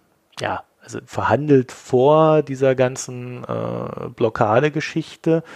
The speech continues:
aber abgeschlossen erst nach der Blockade. Und, ähm, ja, auf einmal sind die U S A dann komplett zurückgerudert,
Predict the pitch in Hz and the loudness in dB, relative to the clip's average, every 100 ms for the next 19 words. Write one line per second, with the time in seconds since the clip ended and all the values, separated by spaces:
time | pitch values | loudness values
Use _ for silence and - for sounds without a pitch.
0 | - _ - 117 123 - - - 127 127 | -20 _ -2 0 0 -2 -4 0 2 2
1 | 131 123 113 - 104 117 - 156 160 156 | 0 -4 -4 0 0 0 2 2 2 -2
2 | - 156 170 202 _ _ _ _ _ _ | 2 2 2 -2 _ _ _ _ _ _
3 | - _ _ - 156 156 - - - 135 | -20 _ _ 0 0 0 -10 -10 -4 -2
4 | 131 135 135 - _ - 147 101 _ _ | -2 -4 -12 -16 _ 4 4 2 _ _
5 | 123 - 110 120 131 131 127 139 127 131 | -4 0 2 4 2 0 -4 -2 2 2
6 | - 113 110 117 120 - 120 131 131 - | 2 2 2 2 0 -4 0 0 0 -2
7 | 151 - 123 101 101 151 - | -2 -2 -2 0 2 0 -2